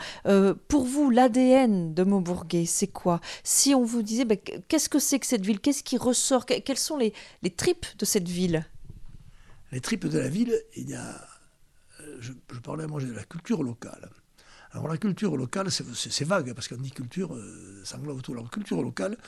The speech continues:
Speaker 2: c'est bien entendu tout le passé. Parce que,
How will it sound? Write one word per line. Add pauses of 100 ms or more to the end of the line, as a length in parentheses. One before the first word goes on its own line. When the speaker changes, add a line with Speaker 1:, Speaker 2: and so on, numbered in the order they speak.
(360)
Speaker 2:
c'est
bien
entendu
tout
le
passé. (600)
Parce
que,